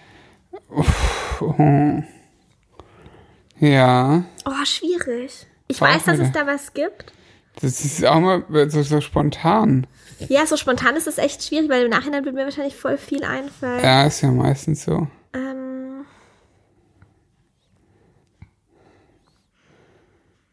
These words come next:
Speaker 1: Hm. Ich finde den Perfektionismus, der eigentlich eine Macke ist,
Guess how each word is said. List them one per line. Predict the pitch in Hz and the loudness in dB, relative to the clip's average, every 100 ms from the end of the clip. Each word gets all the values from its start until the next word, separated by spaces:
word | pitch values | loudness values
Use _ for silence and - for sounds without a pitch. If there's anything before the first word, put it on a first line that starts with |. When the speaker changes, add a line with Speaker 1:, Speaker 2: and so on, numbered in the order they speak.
| _ - | _ 2
Speaker 1:
Hm. | 139 127 123 127 - _ _ _ _ _ _ - _ _ _ - - _ | 4 4 2 -2 -14 _ _ _ _ _ _ -20 _ _ _ -20 -20 _
Ich | - | 0
finde | 151 147 | 4 6
den | 139 | 4
Perfektionismus, | 147 131 139 - 143 147 170 151 139 | 4 2 0 2 4 4 4 0 2
der | 143 139 - - 127 | 0 -2 -4 -12 -4
eigentlich | 160 131 131 135 | 2 4 2 2
eine | 135 | 0
Macke | 123 127 - | 2 0 0
ist, | - 147 - | 0 0 -4